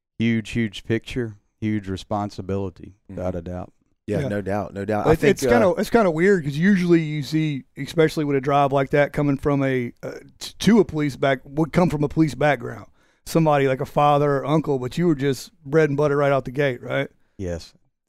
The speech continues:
Speaker 1: absolutely.
Speaker 2: Uh, for me, it was, uh, I wanted to be a fighter pilot because of Top Gun, so that's what I dressed up
Speaker 1: <laughs> I
Speaker 2: in as
Speaker 1: love it.
Speaker 2: career day
Speaker 3: Yeah.
Speaker 2: for probably three or
Speaker 3: Well,
Speaker 2: four years
Speaker 3: it,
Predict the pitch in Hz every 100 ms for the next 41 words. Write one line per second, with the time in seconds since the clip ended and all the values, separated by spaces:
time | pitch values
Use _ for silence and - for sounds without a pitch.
0 | - 95 95 92 95 104 90 104 110 107
1 | 120 113 151 170 117 120 110 107 92 -
2 | 104 95 101 113 104 101 - 90 85 -
3 | 127 113 107 90 85 90 85 82 104 101
4 | - 73 - - 87 92 - - 90 87
5 | 82 - 90 92 110 98 98 98 90 90
6 | 87 85 135 120 120 - 87 85 - 392
7 | 95 - 92 175